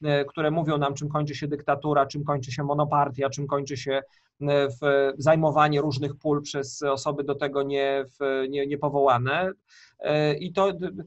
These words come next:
wiecie, w pewnym momencie po prostu uznałem, że jest robota do zrobienia. No jak jest robota do zrobienia, to się idzie i ją robi. Ja nie myślę o sobie jako o monarsze, jako o kimś, kto teraz pójdzie, napompuje się i będzie tam siedział nie wiadomo ile.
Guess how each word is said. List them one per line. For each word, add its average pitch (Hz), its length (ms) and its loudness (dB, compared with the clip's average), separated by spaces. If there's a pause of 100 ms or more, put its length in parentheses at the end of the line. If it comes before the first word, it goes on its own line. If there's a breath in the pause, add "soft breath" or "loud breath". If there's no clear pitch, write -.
(200)
wiecie, 190 240 0
w 170 140 -10
pewnym 220 240 2
momencie 226 260 0
po 254 100 -4
prostu 254 260 -4
uznałem, 262 240 0
że 285 60 -4
jest 277 100 -6
robota 311 300 4
do 127 100 -2
zrobienia. 113 440 -4
No 143 100 -4
jak 214 160 2
jest 240 120 -6
robota 226 300 0
do 220 100 0
zrobienia, 185 320 0
to 196 80 -6
się - 140 -6
idzie 160 240 0
i 208 60 0
ją 247 160 0
robi. 147 280 6
Ja 120 120 2
nie 175 80 0
myślę 220 280 0
o 175 40 2
sobie 180 260 -2
jako 170 260 4
o 156 40 2
monarsze, 147 680 2 (400 loud breath)
jako 151 340 8
o 214 40 8
kimś, 165 280 -2
kto 160 100 -6
teraz 156 280 2
pójdzie, 156 400 0
napompuje 151 680 2
się 151 140 -4
i 147 80 0
będzie 151 240 0
tam 147 160 2
siedział 156 320 -2
nie 151 120 -4
wiadomo 151 340 0
ile. 139 300 4